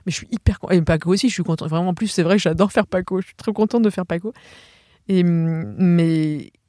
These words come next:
euh, comment dire, euh, il y a des livres que j'ai faits qui, qui ne marchent pas, et je suis contente de les avoir faits parce que c'est une prise de risque aussi, euh, graphique ou, euh,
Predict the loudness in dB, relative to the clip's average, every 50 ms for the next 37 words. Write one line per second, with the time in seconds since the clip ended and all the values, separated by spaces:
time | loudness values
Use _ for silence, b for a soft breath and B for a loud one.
0 | _ _ -4 -2 0 0 0 0 0 0 2 2 2 2 0 2 2 2 2 0
1 | 0 0 0 -2 -2 -4 -12 -4 -2 -2 2 4 4 4 4 4 2 0 0 0
2 | 0 2 2 2 2 2 0 -2 -2 -2 -2 -4 0 2 2 2 2 2 -2 -8
3 | -12 -14 -14 -10 -6 -4 -2 -2 -2 -2 -2 -4 -2 0 2 2 2 2 2 2
4 | 2 2 0 0 -2 -2 -4 -8 -6 -4 -4 0 2 2 2 4 4 2 2 2
5 | 0 -4 -6 -6 -10 -6 -4 0 0 0 0 0 -2 0 0 0 0 0 -4 -4
6 | -6 -2 -2 -2 -2 -2 -2 -2 0 2 2 2 2 2 0 -2 b b b b
7 | b b b b b b b b b b _ -6 0 0 0 0 0 0 0 0
8 | 0 0 -2 -4 -6 -6 -6 -4 -2 0 0 2 2 2 2 0 0 -2 -2 -4
9 | -4 -6 -6 -8